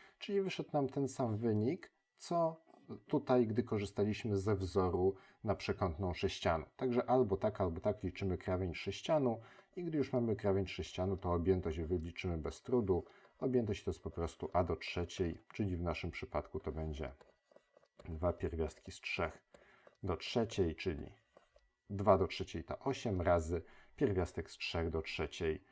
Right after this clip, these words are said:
to będzie trzy pierwiastki z trzech. Czyli mamy po wymnożeniu dwadzieścia cztery pierwiastki z trzech,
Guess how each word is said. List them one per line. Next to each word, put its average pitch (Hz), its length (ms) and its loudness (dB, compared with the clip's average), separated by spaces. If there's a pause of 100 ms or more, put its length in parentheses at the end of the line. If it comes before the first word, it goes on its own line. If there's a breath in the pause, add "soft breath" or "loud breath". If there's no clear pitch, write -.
(280 loud breath)
to 98 100 0
będzie 78 300 0
trzy - 460 -4 (280)
pierwiastki 95 640 -2
z - 100 -16
trzech. - 420 -2 (340)
Czyli 196 260 0
mamy 101 280 6
po 95 140 4
wymnożeniu 80 640 0 (260)
dwadzieścia 87 500 0
cztery - 420 -4 (380 soft breath)
pierwiastki 92 560 -2
z - 40 -10
trzech, - 480 0